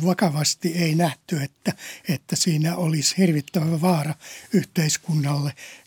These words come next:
eh, koska työväestön, eh, nousua ei vielä huomattu, eikä se ollut, ollut ennen vuotta tuhat yhdeksänsataaviisi vielä kovin merkittäväkään, siis tämä nousu. Eh, tuhat yhdeksänsataaviisi vuoden o-, olen ottanut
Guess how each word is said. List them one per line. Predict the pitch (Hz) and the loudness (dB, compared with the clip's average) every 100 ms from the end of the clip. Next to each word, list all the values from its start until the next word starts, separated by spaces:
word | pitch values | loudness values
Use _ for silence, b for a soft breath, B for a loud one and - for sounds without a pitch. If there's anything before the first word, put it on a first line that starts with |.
| - | -8
eh, | 170 147 - | -6 -6 -6
koska | - 156 - 190 170 160 | -4 -4 -2 -2 -2 -4
työväestön, | - 190 160 165 - - 170 160 147 B B B B 202 | 2 2 4 0 0 0 0 2 0 B B B B -6
eh, | 175 170 | -4 0
nousua | 175 185 160 - 160 165 | 4 4 2 2 0 0
ei | 165 170 160 | 0 0 2
vielä | 175 160 | 2 2
huomattu, | 139 196 160 156 - - - B B | 4 4 4 0 -4 -4 -4 B B
eikä | 180 151 170 | 0 0 0
se | 202 180 180 | 0 0 -2
ollut, | 202 196 175 147 B B B | 0 2 2 0 B B B
ollut | 214 185 165 175 | 0 2 2 2
ennen | 180 160 165 | 2 2 2
vuotta | 165 160 - - | 0 -2 -4 -4
tuhat | 185 147 190 | -2 0 0
yhdeksänsataaviisi | 156 - - 180 165 175 160 143 - B B - | -2 -4 -4 -2 2 2 2 0 -4 B B -2
vielä | 160 151 175 175 | 0 0 -2 -4
kovin | 190 160 147 B B - | -2 -2 -2 B B 2
merkittäväkään, | 185 185 185 - 185 151 151 175 160 139 139 B B | 2 2 -2 -2 0 0 -2 0 0 0 -4 B B
siis | - 147 - | -4 -4 -2
tämä | 151 151 | 0 2
nousu. | 160 151 139 151 B B B B - | 4 2 0 -6 B B B B -4
Eh, | 175 - - - | -4 -6 -12 -2
tuhat | 170 165 | 0 2
yhdeksänsataaviisi | 196 180 - - 170 196 196 170 202 185 - | 2 2 -2 0 0 0 -4 0 2 2 0
vuoden | 170 175 165 165 180 | 0 0 0 -2 -2
o-, | 190 - - | -6 -6 -4
olen | 190 175 170 | 0 2 2
ottanut | 160 - 156 | -2 -2 -4